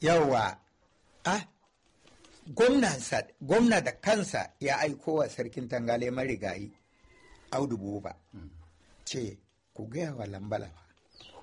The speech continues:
Speaker 1: ya yi wakan corona." Sarkin Tangale ya neme ni a guje, na je. Na ce, "To, ka bani wanti biyu, eh, eh, eh, kwana, eh, eh,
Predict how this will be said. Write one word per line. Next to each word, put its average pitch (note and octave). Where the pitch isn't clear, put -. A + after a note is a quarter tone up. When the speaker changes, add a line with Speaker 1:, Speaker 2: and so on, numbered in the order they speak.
Speaker 1:
ya A#2+
yi C3
wakan D3
corona." F#2+
Sarkin C3+
Tangale C#3
ya C#3+
neme B2
ni A#2
a A2
guje, G#2+
na A#2+
je. A#2
Na B2
ce, A#2
"To, G#2+
ka A2+
bani B2+
wanti A2+
biyu, G2
eh, A2
eh, G2
eh, G2+
kwana, A2
eh, G2+
eh, F#2